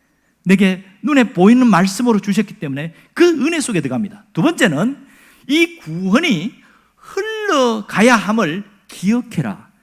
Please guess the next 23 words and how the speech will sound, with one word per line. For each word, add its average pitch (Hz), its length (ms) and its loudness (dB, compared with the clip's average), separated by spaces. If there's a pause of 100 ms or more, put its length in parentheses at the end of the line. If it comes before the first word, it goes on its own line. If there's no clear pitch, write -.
(160)
주님이 349 320 -6
그대로 269 220 -2
말씀하셨거든요. 131 720 -8 (460)
"내가 180 380 -6 (320)
생명을 240 500 0
얻었어요. 147 520 -4 (120)
생명의 220 420 -2
빚진 190 320 0
자예요." 101 280 -4 (600)
그러면 190 320 4
어떻게 220 260 -4
살라고요? 190 460 -2 (480)
"이것을 277 440 -4
이웃에게 226 1040 -4
되갚아라." - 840 -6 (220)
이렇게 349 240 -4
말합니다. 113 480 -8 (280)
이것을 302 280 0
우리가 175 440 0
신앙적 226 380 0
용어로 151 240 -2
뭐라고 156 260 0
부릅니까? 98 360 -8